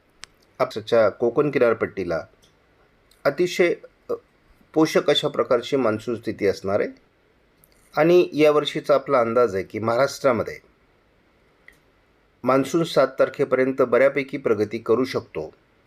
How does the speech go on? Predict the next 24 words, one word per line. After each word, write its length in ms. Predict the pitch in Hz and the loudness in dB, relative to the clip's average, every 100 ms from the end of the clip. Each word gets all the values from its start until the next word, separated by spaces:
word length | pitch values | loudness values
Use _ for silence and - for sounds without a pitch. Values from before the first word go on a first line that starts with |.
| _ _ _ _ | _ _ _ _
कारण 240 | - 120 127 - | 0 0 0 -6
दोन्ही 340 | 123 143 175 | 0 4 4
समुद्रांमध्ये 760 | 180 156 139 131 131 107 98 - - | 4 2 4 2 2 0 0 -6 -6
मान्सूनला 640 | 120 117 117 - 131 135 | -2 -2 -2 -2 0 2
अतिशय 400 | - 107 135 175 | 0 -4 -4 -4
पोषक 500 | 165 - 190 - - | -2 0 0 0 0
अशा 180 | 143 127 | 0 -2
प्रकारचं 480 | 113 113 110 104 107 | -2 0 0 2 0
वातावरण 300 | 95 95 90 | 2 0 0
तयार 160 | 85 85 | -2 -2
होणार 240 | 80 73 | -4 -10
आहे. 80 | - _ _ _ _ _ _ _ _ _ _ | -14 _ _ _ _ _ _ _ _ _ _
आणि 120 | - 127 | -4 0
त्यामुळे 500 | 139 139 139 139 - | 2 4 4 2 0
कोकण 500 | - 135 127 135 135 | -4 -2 0 2 2
किनारपट्टीसहित, 1080 | 135 123 120 117 131 123 123 127 135 135 | 4 4 2 -2 -4 -4 0 2 0 2
अ, 200 | 135 120 110 - _ _ _ - | 4 4 2 -6 _ _ _ -2
पश्चिम 320 | 117 - 147 | -2 0 0
महाराष्ट्र, 460 | 135 127 127 - | 2 2 0 -2
मध्य 320 | 127 117 120 127 | 0 0 2 2
महाराष्ट्र, 580 | 120 110 110 - 120 | 2 2 0 -2 -2
मरा-, 360 | 117 107 104 - - _ _ | 0 2 2 0 -8 _ _
उत्तर 320 | 123 120 - 160 | -14 -2 0 2
महाराष्ट्रापर्यंत 840 | 135 113 113 117 104 98 87 - | 2 2 0 0 0 -2 -4 -8